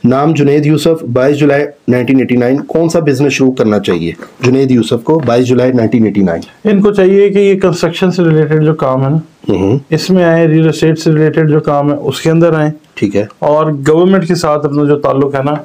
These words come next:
Speaker 2: उसको stable करें, यानी गवर्नमेंट के जो काम है,
Speaker 1: ठीक है।
Speaker 2: ठेके वगैरह जो लेने हैं या इस तरह के काम।
Speaker 1: इनके भाई की शादी कब होगी? तौफीक अली नाम है, मदर का नाम जुबैदा है, सोलह जनवरी नाइंटी सिक्स date of birth है।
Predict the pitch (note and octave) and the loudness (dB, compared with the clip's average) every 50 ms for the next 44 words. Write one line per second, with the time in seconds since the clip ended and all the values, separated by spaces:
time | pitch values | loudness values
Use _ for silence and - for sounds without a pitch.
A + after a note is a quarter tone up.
0 | - - D3+ C#3+ - - D3 C#3+ - D3+ C#3+ D#3 D#3+ D3+ D#3+ D#3+ F3 F#3 F#3+ F#3+ | -6 -6 -6 -6 -4 -6 -6 -2 0 0 2 2 2 2 2 0 0 -2 -4 -8
1 | - - - - _ - E3 F3 F3 D#3+ E3 E3 F#3 F#3 F3 F3+ F3 F3+ E3 E3+ | -16 -20 -20 -20 _ -2 0 0 2 2 0 0 0 0 2 2 2 0 0 0
2 | E3+ D3 C#3+ C#3+ C#3 B2+ B2 - - - _ _ _ - - - D3+ D3 - D#3+ | -2 -2 -2 -2 -2 -4 -6 -8 -14 -20 _ _ _ -4 -2 0 0 2 2 2
3 | D#3 D3+ C#3 D3 C3+ C#3 C#3 C3 C3+ C3+ C3 C3 C3 C3 C3 C3 C3+ C3 C3 - | 2 2 2 2 2 0 0 0 0 0 0 0 2 2 2 0 0 -2 -4 -8
4 | _ _ _ _ _ _ _ - - - - A2+ A2+ G#2+ - - - - B2 B2 | _ _ _ _ _ _ _ -18 -18 -6 -4 -4 -4 -4 -6 -10 -10 -10 -12 -16
5 | - _ _ - - _ _ _ - D#3 D#3+ D#3+ F#3 D#3+ C3+ C#3 C#3 C#3 D#3+ D3+ | -18 _ _ -20 -20 _ _ _ -2 -2 0 0 0 0 2 0 0 0 0 0
6 | - D#3 C#3 C3 D#3+ D3+ F3 E3 E3 D#3+ D3+ D#3+ E3 E3 E3 C#3+ - D#3 D3+ D3+ | 0 -2 0 0 0 0 2 2 2 2 2 0 0 0 0 -2 0 0 0 0
7 | - D#3+ D#3+ E3 D3+ C#3 B2+ B2+ B2+ C3+ C#3+ D3 D3 C#3+ C3+ B2+ B2 C#3 C3+ C#3 | 0 0 0 2 0 0 0 0 0 2 2 2 2 0 0 0 0 0 0 0
8 | C#3+ C#3+ C#3 C3+ B2+ B2+ A2 A#2 A2+ G#2+ C3+ C3 C#3 C#3+ C#3 - - C3 C3 C#3+ | 0 0 0 0 0 0 0 0 0 0 0 0 0 -2 -2 0 0 0 2 2
9 | C#3 B2+ C3+ B2 A#2+ C3+ C3+ B2+ A#2+ A2+ A2 B2+ C3 B2+ - D3 C3+ - - G#2 | 2 0 0 0 2 2 2 2 2 0 0 0 -2 0 0 -2 -4 -2 -2 -2
10 | G#2 G2 G2+ A#2+ A#2+ B2+ C3+ B2+ B2 - C#3 D3 D3 | -2 0 0 0 0 0 -2 -2 -2 -2 -2 -2 -2